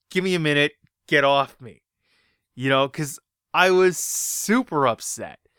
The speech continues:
not happy. At that point, like, here's the thing. The weather, the season, the fact that it's downtown, the fact that downtown is full of people, and that we're in a room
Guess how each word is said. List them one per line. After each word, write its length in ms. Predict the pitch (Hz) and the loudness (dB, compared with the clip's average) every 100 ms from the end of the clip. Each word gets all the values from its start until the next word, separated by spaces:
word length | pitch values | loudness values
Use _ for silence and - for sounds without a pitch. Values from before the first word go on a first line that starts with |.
| _ _ _ _ | _ _ _ _
not 480 | 123 123 156 208 233 | -14 -6 0 2 2
happy. 640 | 170 160 151 147 143 139 - _ _ _ _ _ _ | 0 -2 -2 -4 -8 -8 -12 _ _ _ _ _ _
At 180 | 143 - | -2 2
that 240 | 202 262 | 2 2
point, 320 | - 165 160 | -2 -8 -6
like, 200 | 156 156 _ _ _ _ _ | -4 -4 _ _ _ _ _
here's 280 | - 214 262 | -6 -2 -2
the 100 | 185 | -4
thing. 380 | - - 120 - _ _ _ _ | -10 -8 -10 -10 _ _ _ _
The 120 | - | -8
weather, 600 | 139 139 202 214 208 190 - _ _ - | -6 0 2 4 2 0 -4 _ _ -12
the 140 | 131 | -10
season, 720 | - - 220 226 202 190 170 160 _ _ _ | -8 -2 0 0 0 -2 -4 -12 _ _ _
the 100 | 139 | -8
fact 340 | - 190 220 214 | 0 2 2 2
that 100 | 190 | -2
it's 140 | 180 | -2
downtown, 600 | 156 170 170 160 156 151 | 0 2 2 0 2 2
the 80 | 143 | -2
fact 300 | - 175 180 | -2 0 0
that 120 | 160 | -6
downtown 680 | - 160 160 - 156 147 139 | 0 0 0 -2 0 2 0
is 160 | 127 - | -6 -12
full 320 | - 190 208 | -4 0 2
of 120 | 170 | 0
people, 520 | 165 151 139 143 139 - _ _ | -4 -6 -4 -4 -4 -8 _ _
and 200 | 143 139 | -4 -4
that 120 | 135 - | -4 -8
we're 140 | 147 | -8
in 220 | - 185 | -2 0
a 340 | 165 147 131 127 _ | 2 2 2 -2 _
room 560 | 143 156 185 185 175 | -8 0 2 2 0